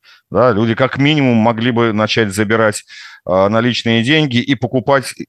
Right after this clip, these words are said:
имеющиеся пока еще наличные доллары, евро, и юани или что угодно. Нет, но оно этого не делает. Ну, это, ну, так сказать, мой вопрос, он же утверждение. А теперь твой комментарий.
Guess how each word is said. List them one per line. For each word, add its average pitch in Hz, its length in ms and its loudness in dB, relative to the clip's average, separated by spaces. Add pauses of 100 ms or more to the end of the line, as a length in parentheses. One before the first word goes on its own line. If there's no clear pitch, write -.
(220)
имеющиеся 123 800 0
пока 98 340 0
еще 123 360 0
наличные 104 500 0
доллары, 107 480 2
евро, 107 560 0
и 92 120 -2
юани 110 520 2
или 90 500 2
что - 200 -6
угодно. 123 380 0
Нет, 151 240 0
но 139 180 2 (180)
оно 185 300 2
этого 165 220 0
не 170 160 0
делает. 90 480 0 (400)
Ну, 151 80 0
это, 143 400 4
ну, 127 260 0
так 123 160 -2
сказать, 113 300 -2
мой 120 260 0
вопрос, 127 400 0 (340)
он 131 140 2
же 127 100 0
утверждение. 113 760 0 (260)
А 117 80 -2
теперь 123 200 -4
твой 123 140 0
комментарий. 120 640 0